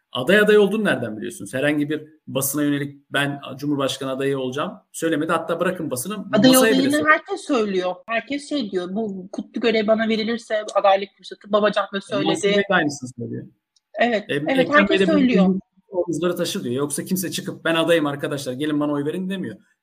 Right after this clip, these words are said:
Speaker 1: Bir diğer nokta da, e, Kemal Bey'in adaylığını tartışıyoruz zaten yedi aydır. Bundan başka bir şey tartışamadık ki. Muhalefet buraya sıkıştı. Niye? Çünkü Kemal Bey bu adaylığı inşa etmek istedi. Ama gördüğümüz üzere Türkiye'de muhalefet çok parçalı.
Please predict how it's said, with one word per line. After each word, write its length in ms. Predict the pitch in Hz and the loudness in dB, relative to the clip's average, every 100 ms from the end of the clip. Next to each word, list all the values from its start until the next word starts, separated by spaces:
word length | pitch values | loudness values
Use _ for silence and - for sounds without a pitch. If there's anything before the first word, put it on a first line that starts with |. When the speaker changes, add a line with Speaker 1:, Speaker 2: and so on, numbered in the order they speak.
| - | -8
Speaker 1:
Bir 180 | 151 147 | -4 0
diğer 200 | 196 190 | 0 -2
nokta 260 | 190 233 | -6 -6
da, 360 | 170 123 - _ | -6 -6 -12 _
e, 80 | 123 | -16
Kemal 320 | - 165 208 | -8 -4 -2
Bey'in 120 | 220 208 | -2 -2
adaylığını 360 | 208 214 226 | 0 0 -2
tartışıyoruz 460 | 240 226 - 214 175 | -4 -6 -6 -6 -4
zaten 340 | 151 143 135 - _ | -4 -6 -10 -12 _
yedi 200 | 151 160 | -4 0
aydır. 280 | 160 135 120 | 0 -2 -4
Bundan 280 | 151 185 202 | -4 -2 -2
başka 200 | 185 190 | -2 -4
bir 60 | |
şey 80 | 185 | -6
tartışamadık 520 | 180 165 247 262 254 | -6 -6 -6 -6 -8
ki. 180 | - 113 143 | -12 -14 -4
Muhalefet 480 | 160 165 170 180 | 0 0 -2 -8
buraya 220 | 185 170 156 | -4 -2 -2
sıkıştı. 480 | - - - - 220 | -6 -10 -14 -14 -14
Niye? 220 | 156 165 | -8 -8
Çünkü 220 | 170 147 - | -8 -14 -8
Kemal 300 | 170 131 131 | -4 -4 -6
Bey 140 | 170 | -4
bu 100 | 165 | -4
adaylığı 420 | 160 117 127 190 - _ - | -4 -6 -8 -10 -12 _ -8
inşa 280 | 202 226 185 | -4 2 2
etmek 260 | - 127 | 0 -8
istedi. 460 | - - - 226 - - | -10 -10 -10 -12 -16 -14
Ama 320 | 131 180 - _ _ _ - | -10 -10 -10 _ _ _ -2
gördüğümüz 460 | 180 180 180 160 | 0 0 -4 -6
üzere 440 | 139 117 143 202 - _ _ _ _ _ - | -8 -8 -8 -10 -16 _ _ _ _ _ -6
Türkiye'de 380 | 247 - 185 123 | -4 -2 -2 -2
muhalefet 480 | 123 160 175 127 - | -2 0 -2 -4 -8
çok 220 | - - | -8 -6
parçalı. 500 | 113 - 87 - | -10 -10 -14 -16